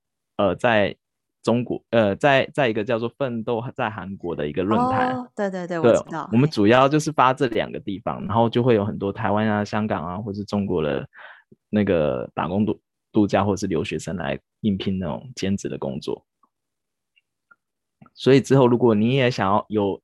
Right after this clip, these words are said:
Speaker 1: 有打算要来韩国打工度假的话，就是你不妨就是可以先留意一下这几个，这几个网站，
Speaker 2: 嗯。
Speaker 1: 然后到时候就直接投履历。因为通常兼职的部分很多，他是不会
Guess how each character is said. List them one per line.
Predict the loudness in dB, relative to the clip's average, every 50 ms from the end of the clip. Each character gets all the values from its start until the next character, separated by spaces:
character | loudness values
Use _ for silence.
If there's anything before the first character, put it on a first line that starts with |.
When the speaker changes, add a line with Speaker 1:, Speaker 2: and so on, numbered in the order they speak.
| _
Speaker 1:
有 | -4 -2 0
打 | 0 -2 -4 -4 -8
算 | -8 -6 -4 -2
要 | 0 0
来 | 0 0 0 -2 -2
韩 | -4 -6 -8 -8 -8 -8
国 | -6 -4 -4 -4
打 | -4 -6 -6
工 | -6 -4 -4 -4
度 | -4 -4 -4
假 | -2 -2 -2 -2
的 | -2
话， | -2 -2 -2 -2 -4 -6 _ -20 -20 -20 -20 _
就 | -8 -6
是 | -4 -2
你 | -2 -2 -2 -4 -6 -4
不 | -6 -4
妨 | -2 -2 -2 -2 -4 -6
就 | -4 -4 -4
是 | -4 -4
可 | -4 -4 -4
以 | -4 -4
先 | -4 -4 -4 -2
留 | -2 -2 -2
意 | -2 0 0
一 | 0
下 | 0 -2 -2
这 | -2 -4 -4
几 | -4 -6 -12 -16 -14
个， | -12 -10 -10 -10 _ _ _ _ _
这 | 0 0 0
几 | 0 0 -4
个 | -2 -2
网 | 0 0 0 -2 -4 -4
站， | -2 -2 -2 -2 -4 -10 _ _ _ _ _ _ -20 -10 -6
Speaker 2:
嗯。 | -4
Speaker 1:
然 | -2 0
后 | 0 0 0 -2 -4 -8 -12 _ _ _ _ _ _ _ _ _
到 | 0 0 2
时 | 2 2
候 | 2
就 | 2 0 -2
直 | -2
接 | -2 -4
投 | -2 -2 -4 -4 -4
履 | -4 -4
历。 | -2 0
因 | 0 2
为 | 2
通 | 2 2 2
常 | 2 2
兼 | 2 0 0 0 0
职 | -2 -2 -2
的 | -2
部 | -2 -4 -6
分 | -4 -4
很 | -4 -4 -4
多， | -2 -2 0
他 | 0 0 0
是 | 0 -2
不 | -6 -4 -2 0
会 | 0 0 0 -2